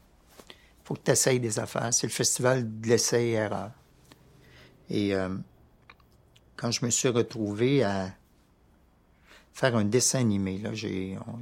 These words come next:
je fais Bébéatrice, une série d'animation diffusée à Radio-Canada basée sur, euh, le personnage de ma fille Béatrice, qui est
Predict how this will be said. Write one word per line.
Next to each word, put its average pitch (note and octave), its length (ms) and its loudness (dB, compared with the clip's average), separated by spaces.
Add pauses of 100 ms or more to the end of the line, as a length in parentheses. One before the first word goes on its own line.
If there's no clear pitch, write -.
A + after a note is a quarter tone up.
je G#2+ 120 -8
fais G#2+ 180 -4
Bébéatrice, A#2 1000 0
une G#2+ 200 -8
série A2 500 -4
d'animation A2+ 720 0
diffusée A2 380 -4
à A2 60 0
Radio-Canada G#2+ 1120 -4
basée A#2 680 4 (1120)
sur, C3+ 540 4
euh, G#2+ 920 4 (300)
le D3 120 -6
personnage B2 840 2
de A2 60 -4
ma G2+ 180 -2
fille B2 260 -4
Béatrice, A#2 680 -4
qui A2 300 -6
est G#2 280 -8